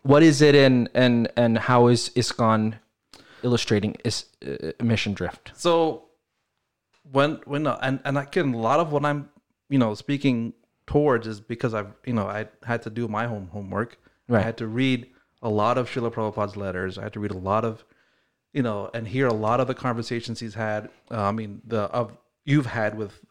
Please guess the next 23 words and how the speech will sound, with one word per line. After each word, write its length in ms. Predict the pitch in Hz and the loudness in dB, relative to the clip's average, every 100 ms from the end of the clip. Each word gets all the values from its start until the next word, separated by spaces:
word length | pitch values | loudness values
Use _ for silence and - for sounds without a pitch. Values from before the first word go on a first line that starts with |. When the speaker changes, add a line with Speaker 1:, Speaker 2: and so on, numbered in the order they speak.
| - | -14
Speaker 2:
the 80 | |
devotees 640 | 107 110 110 107 104 101 95 | -8 -2 -2 -2 -6 -10 -10
and, 240 | 92 92 - - | -10 -10 -12 -8
and 200 | 98 98 | -6 -2
memory 400 | 107 113 113 107 | 0 2 0 -4
tapes 420 | 110 101 101 - | -4 -4 -4 -4
and 80 | 101 | -4
all 120 | 98 | -4
that. 220 | 98 101 131 | -4 -6 2
Speaker 1:
Yeah. 240 | 123 92 - _ - | 2 2 -4 _ -8
Speaker 2:
Trying 200 | 139 143 | -4 -2
to 80 | 139 | -2
piece 300 | - 143 135 | -4 -6 -6
together 360 | 131 123 117 | -4 -2 -2
iskon 420 | 110 117 - 117 107 | -4 -8 -8 -6 -6
New 80 | |
York's 240 | 107 98 - | -8 -10 -10
history, 380 | 92 - - - _ _ _ _ | -10 -10 -12 -14 _ _ _ _
because 260 | - 110 101 | -14 -6 -4
there's 140 | 101 101 | -4 -4
a 60 | |
lot 420 | 92 95 107 117 | -4 0 2 2
of 220 | 117 104 | 0 -4